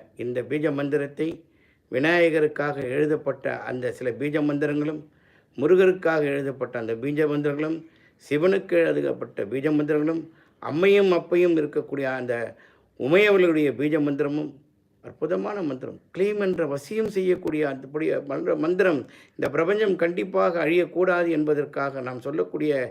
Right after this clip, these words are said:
இந்த விடியற்காலை நாம் ஜபிக்கக்கூடிய இந்த மந்திரமானது, நம் குழந்தைகளும் நம்முடைய பெற்றோர்களும் நம்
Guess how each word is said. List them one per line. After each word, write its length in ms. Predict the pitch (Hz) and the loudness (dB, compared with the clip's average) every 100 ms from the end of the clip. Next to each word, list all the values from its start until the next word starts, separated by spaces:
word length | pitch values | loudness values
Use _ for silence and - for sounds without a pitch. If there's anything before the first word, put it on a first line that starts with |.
| - - - | -10 -20 -8
இந்த 180 | 135 | -4
விடியற்காலை 680 | 135 147 180 175 175 165 170 | -2 2 2 2 0 0 0
நாம் 220 | 156 143 139 123 - _ _ - | 0 -2 -4 -8 -16 _ _ -4
ஜபிக்கக்கூடிய 640 | 139 160 185 180 170 156 | -4 -4 -6 -4 -4 -2
இந்த 180 | 135 131 | -2 -4
மந்திரமானது, 680 | 123 147 170 165 165 165 190 190 _ _ _ _ _ _ - | -2 0 2 2 0 0 -4 -6 _ _ _ _ _ _ -6
நம் 280 | 147 240 262 | -2 0 2
குழந்தைகளும் 640 | 196 202 190 170 160 143 139 | 2 4 4 4 2 0 -2
நம்முடைய 460 | 127 165 180 156 151 | -2 0 2 0 0
பெற்றோர்களும் 720 | 151 165 226 214 180 160 139 113 - _ _ _ _ _ _ _ - | -2 2 6 6 6 2 0 -4 -12 _ _ _ _ _ _ _ -4
நம் 220 | 139 | 0